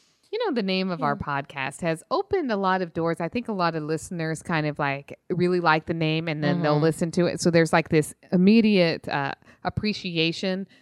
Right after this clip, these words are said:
Speaker 1: um,
Speaker 2: Yeah.
Speaker 1: an immediate benefit for them listening to the show as a result of them, like, just hearing about us. But on the second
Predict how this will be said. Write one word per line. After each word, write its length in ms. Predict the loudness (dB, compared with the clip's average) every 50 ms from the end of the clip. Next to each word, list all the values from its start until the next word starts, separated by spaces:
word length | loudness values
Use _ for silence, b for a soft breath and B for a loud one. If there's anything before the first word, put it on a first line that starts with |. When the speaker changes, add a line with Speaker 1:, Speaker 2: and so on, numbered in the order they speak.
| b b b
Speaker 1:
um, 380 | -2 0 2 2 2 0 -2 0
Speaker 2:
Yeah. 80 | 2 2
Speaker 1:
an 80 | 4 4
immediate 420 | 4 4 4 2 2 2 0 2
benefit 440 | 2 2 2 0 0 0 -2 -2 0
for 100 | -2 -2
them 240 | -2 -2 -4 -6 -8 -10
listening 420 | 0 2 2 2 2 0 -4 -4 -4
to 60 | -2
the 120 | -2 -4 -2
show 300 | 0 0 2 2 2 0
as 200 | 0 -2 -2 0
a 60 | 0
result 420 | -2 -2 0 0 0 0 0 -2 -6
of 120 | -8 -8
them, 240 | -6 -8 -8 -6 -6
like, 240 | -8 -8 -10 -10 -14
just 160 | -16 -18 -18
hearing 320 | -12 _ -8 -6 -6 -4 -6
about 300 | -4 -4 -4 -4 -4 -4
us. 180 | -6 -8 -10 -16 B B B B B B
But 140 | 0 2
on 180 | 4 4 2 0
the 60 | -2
second 540 | -8 -4 -2 -2 -2 0 0 -2 -2 -4 -6